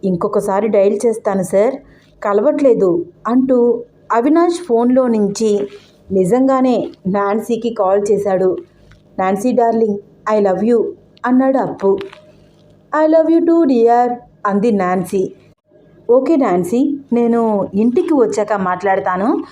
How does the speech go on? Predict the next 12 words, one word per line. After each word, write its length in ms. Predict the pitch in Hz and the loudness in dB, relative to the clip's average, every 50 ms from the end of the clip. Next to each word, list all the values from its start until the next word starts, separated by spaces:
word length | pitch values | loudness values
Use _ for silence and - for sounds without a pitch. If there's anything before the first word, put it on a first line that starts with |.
| - - _ - - - | -20 -20 _ -14 -6 -2
అని 180 | 294 311 320 | 0 0 2
చెప్పి 640 | 311 311 320 311 311 - 311 302 285 285 285 285 254 196 202 | 2 2 0 0 -2 -2 -2 0 0 0 0 0 -2 -2 -2
వెంటనే 640 | 214 226 233 233 269 269 277 277 269 - 277 - - - - - - | -2 -2 -2 0 0 2 2 2 2 0 -2 -6 -10 -18 -12 -6 -2
ఫోన్ 240 | 226 226 247 240 | 0 0 0 0
ఆఫ్ 380 | 220 214 220 220 - - - 247 | 0 -2 -2 -4 -6 -6 -4 -2
చేసి 480 | 214 202 202 - 262 277 370 - - - - - | 0 0 0 -2 -2 -2 -2 -4 -6 -8 -6 -4
అవినాష్కి 600 | 202 196 196 226 240 240 240 233 233 - 233 220 | -2 0 0 0 0 0 -2 -4 -4 -6 -4 -4
ఇచ్చేశాడు 560 | 208 202 202 - 220 208 208 202 180 185 208 240 | -4 -4 -4 -4 -4 -2 -2 -2 0 0 0 0
అప్పు. 420 | 220 185 - - - 214 208 208 208 - - - _ _ _ _ _ _ _ _ _ _ _ _ _ - | 0 -2 -4 -4 -2 0 0 0 -2 -8 -12 -18 _ _ _ _ _ _ _ _ _ _ _ _ _ 0
"ఏంటి, 520 | 202 208 220 220 - 226 233 233 233 233 - _ _ _ _ _ _ - _ _ _ _ 220 | 2 2 2 2 2 2 2 0 0 -6 -10 _ _ _ _ _ _ -20 _ _ _ _ -2
నీ 140 | 214 202 180 | 0 0 0
భార్యకు 1040 | 156 175 175 175 190 226 269 277 277 302 285 277 285 294 302 294 285 254 - - | 0 0 -2 0 0 0 0 2 2 2 2 2 0 0 2 2 2 2 0 -2